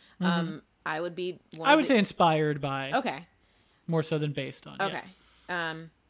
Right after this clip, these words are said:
Speaker 2: I'm just going to imagine that I'm one of the only, uh, hot wizards of color. And that's fine. I'm
Speaker 1: Mm-hmm.
Speaker 2: happy to, I'm happy to hold that place.
Speaker 1: There's actually a bunch.
Speaker 2: Okay, well, now you're ruining it
Speaker 1: Yeah.
Speaker 2: for me, Ben. Like, can I
Speaker 1: Sorry,
Speaker 2: have this?
Speaker 1: sorry.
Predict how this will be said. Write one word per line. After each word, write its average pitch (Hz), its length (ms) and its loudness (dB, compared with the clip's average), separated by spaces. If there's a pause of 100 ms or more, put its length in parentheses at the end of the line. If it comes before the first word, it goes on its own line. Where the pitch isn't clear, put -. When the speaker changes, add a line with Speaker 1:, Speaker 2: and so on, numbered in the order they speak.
(580)
Speaker 2:
I'm 185 160 -2
just 202 200 -4
going 190 180 -4
to 196 100 -8
imagine 170 380 -6
that 165 120 -6
I'm 151 440 -8
one 156 180 -8
of 156 100 -12
the 165 140 -10
only, 165 560 -10 (120)
uh, 160 360 -6 (240)
hot 170 280 -4
wizards 180 320 -6
of 175 60 -14
color. 202 420 -4 (440)
And 190 140 -4
that's 208 200 0
fine. 160 340 -6
I'm 165 120 -2
Speaker 1:
Mm-hmm. 156 80 -4
Speaker 2:
happy 175 240 -4
to, - 240 -6
I'm 175 120 -6
happy 185 280 -8
to 180 80 -8
hold 170 240 -6
that 135 140 -8
place. - 400 -8 (540)
Speaker 1:
There's 180 140 4
actually 190 280 4
a 165 60 6
bunch. 143 640 -4 (260)
Speaker 2:
Okay, 165 400 -8
well, 170 180 -6
now 156 140 -8
you're 196 140 -4
ruining 156 280 -8
it 165 60 -2
Speaker 1:
Yeah. 143 160 0
Speaker 2:
for 156 60 -8
me, 160 100 -8
Ben. 165 340 -4
Like, 165 200 -6
can 208 100 -8
I - 80 0
Speaker 1:
Sorry, 165 180 8
Speaker 2:
have 156 100 2
this? 190 60 2
Speaker 1:
sorry. 165 380 4